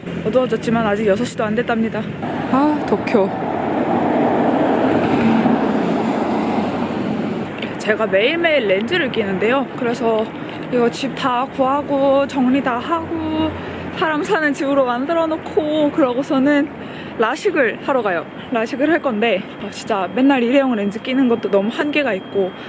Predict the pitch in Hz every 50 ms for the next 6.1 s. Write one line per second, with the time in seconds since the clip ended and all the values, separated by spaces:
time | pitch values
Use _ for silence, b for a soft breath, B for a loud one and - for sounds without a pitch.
0 | B B B - 392 - - 508 587 523 - 247 226 254 262 247 - 240 233 226
1 | 220 202 196 196 185 202 B B B B B B B B B B B - - 247
2 | 220 269 320 294 254 220 220 220 214 208 202 226 226 233 262 B B B B B
3 | B B B B B B B B B B - - - 339 269 294 262 254 240 226
4 | 226 226 233 190 190 190 196 233 233 - 240 254 254 262 226 220 202 226 240 -
5 | 233 240 208 208 214 190 185 190 202 202 - 277 277 277 - 277 262 - 240 226
6 | - 240